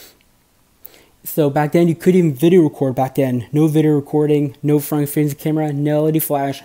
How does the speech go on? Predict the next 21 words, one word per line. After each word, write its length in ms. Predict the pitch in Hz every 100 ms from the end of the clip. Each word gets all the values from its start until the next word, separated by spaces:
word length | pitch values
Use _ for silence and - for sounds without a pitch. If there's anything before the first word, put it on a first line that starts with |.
| -
nothing. 500 | 143 151 143 123 120 - _ _ 151
All 120 | 160
you 80 | 156
had 140 | 160
is, 180 | 151 147 -
all 200 | 156 170
it 80 | 165
did 160 | 165
was 120 | 147
take 180 | - 170
a 60 | 170
picture, 440 | 156 143 160 156 - _ - - - - _ _ _ _ _ _ _ _
and 120 | 160
then 140 | 156 151
it 80 |
showed 260 | 139 156 147
you 40 |
them, 220 | 135 123 120 - _ _ -
just 160 | 151 147
like 160 | 143
this. 340 | 131 123 -